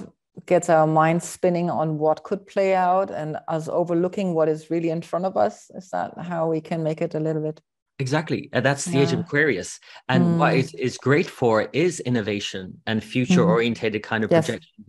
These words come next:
Speaker 2: into,
Speaker 1: Yeah.
Speaker 2: "Oh, we can do it this way, and let's plan this, and
Speaker 1: Mm.
Speaker 2: let's do it, shake it up."
Speaker 1: Mm, mm-hmm.
Speaker 2: But what it's not good for is just being present. And that's why it's really necessary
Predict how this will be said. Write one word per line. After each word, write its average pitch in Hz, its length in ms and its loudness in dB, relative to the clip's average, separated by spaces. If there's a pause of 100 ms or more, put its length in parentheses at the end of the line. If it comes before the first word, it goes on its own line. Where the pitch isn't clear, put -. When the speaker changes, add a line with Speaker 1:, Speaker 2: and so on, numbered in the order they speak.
Speaker 2:
into, 110 160 -4 (200)
Speaker 1:
Yeah. 165 120 -2
Speaker 2:
"Oh, 175 80 6
we 139 200 4
can 135 160 2
do 127 80 6
it 104 60 -4
this 143 240 0
way, 107 200 -2
and 104 100 -4
let's 117 180 -4 (100)
plan 113 220 -2
this, 117 240 2
and 170 80 2
Speaker 1:
Mm. 113 80 -2
Speaker 2:
let's - 200 -12
do 123 180 2
it, - 160 -2
shake - 320 -2
it 104 100 2
up." - 120 -8
Speaker 1:
Mm, 175 300 0 (200)
mm-hmm. 180 220 4 (200)
Speaker 2:
But 123 180 -4
what 131 220 0
it's - 140 -6 (100)
not 160 220 0
good 123 160 0 (120)
for 104 140 2 (220)
is 104 100 -10 (100)
just 120 100 -6 (140)
being 110 140 0 (160)
present. 107 440 -2 (180)
And 104 100 -4
that's 117 300 0
why 107 300 0 (160)
it's - 240 -20
really 131 240 2
necessary 110 540 -2